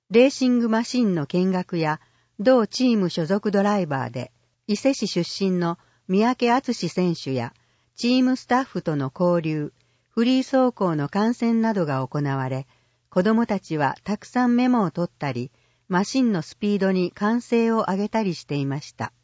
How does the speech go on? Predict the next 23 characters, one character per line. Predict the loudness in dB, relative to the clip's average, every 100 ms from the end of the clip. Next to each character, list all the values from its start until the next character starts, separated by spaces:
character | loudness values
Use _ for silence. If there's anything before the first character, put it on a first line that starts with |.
| _ _ _ _ _ _ _ _ _ _ _ _ _
写 | -4 -4
真 | 0 0 2 0 -2
六 | -2 2 2
枚。 | 2 -2 -6 -18 _ _ _ _ _ _ _ _ _ 0
三 | 4
宅 | 4 2 0
選 | 2 2
手 | 2 -2
と | -2 -2
の | -2
交 | 0 2 2
流、 | 2 0 0 -4 _ _ _ _ _ _ -4
チ | 2
ー | 4
ム | 4 2
ス | 0
タ | 0 0
ッ |
フ | 0 -8
と | -4 -4
の | -4 -2
交 | 0 0
流、 | 0 -2 -4